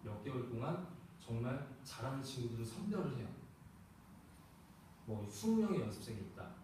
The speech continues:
그럼 열 명으로 추려요. 그 열 명에서 나중에 일곱 명으로 추리고 그러면서 나중에 다섯 명으로 추리는 거예요. 그렇기 때문에 그래서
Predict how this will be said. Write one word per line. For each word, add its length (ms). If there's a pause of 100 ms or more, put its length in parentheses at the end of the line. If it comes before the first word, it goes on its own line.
(160)
그럼 160
열 200
명으로 300
추려요. 320 (340)
그 80
열 220
명에서 680
나중에 540
일곱 300
명으로 240
추리고 560
그러면서 300
나중에 200
다섯 240
명으로 220
추리는 400
거예요. 160 (1800)
그렇기 260
때문에 460 (240)
그래서 480